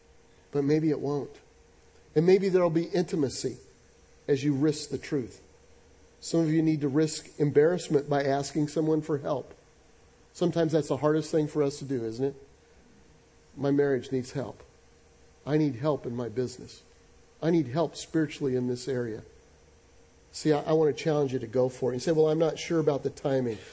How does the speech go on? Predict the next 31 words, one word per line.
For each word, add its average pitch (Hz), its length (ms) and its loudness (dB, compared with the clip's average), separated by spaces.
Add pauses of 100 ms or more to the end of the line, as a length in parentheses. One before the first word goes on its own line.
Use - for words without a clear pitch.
(140)
Last 156 260 2
verse 160 240 2
on 147 80 4
your 139 160 2
outline 131 340 -2
sheet's 123 420 -4
a 127 40 -14
great 135 300 2
one, 120 160 0
Ecclesiastes 135 800 0
eleven 139 380 -4
four 139 320 -6 (340)
says, 151 260 2
"If 139 140 -2
you 143 80 2
wait 156 320 4
for 147 80 0
perfect 160 400 -2
conditions, 131 560 -2
you 135 100 -2
will 123 160 0
never 120 480 0 (300)
get 127 180 2
anything 123 520 0
done." 117 200 -2
Anybody 127 280 2
have 143 100 0
a 139 60 -2
testimony 151 500 4
on 151 140 2
that? 113 320 -6